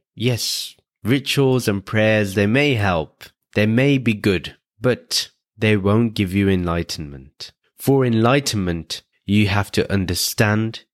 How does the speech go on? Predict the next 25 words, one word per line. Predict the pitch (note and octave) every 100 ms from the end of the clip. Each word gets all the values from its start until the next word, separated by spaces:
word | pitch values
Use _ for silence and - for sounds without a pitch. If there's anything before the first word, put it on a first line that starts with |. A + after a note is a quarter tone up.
| _
and | - G#2
you | G2
have | F#2+ -
to | G2+ -
embody | G#2 F#2+ - A#2 B2 F#2+ D2+ - _ _
the | F2+
Brahmgyan, | D#2+ F#2+ A2 G#2 F#2 F2 E2 C#2 C2+ _ -
and | - -
only | A#2+ C#3 C#3+
that | B2+ G#2+
knowledge | A2 G#2 A#2 D3+ C#3+ C3
of | A2+
Brahman | G2 A2 G#2 F2 D#2+ D2 -
can | A2+ G#2+
lead | G#2 G#2+ G2
you | F#2+ E2+
there." | C#2+ D2+ - _ -
And | A2+ A#2+
this | D#3 -
is | F#3+
said | - F3+ F#3+
in | G3+
the | F#3+
scriptures | - - F3+ - E3 E3
itself. | D#3+ - G#3+ C3 - -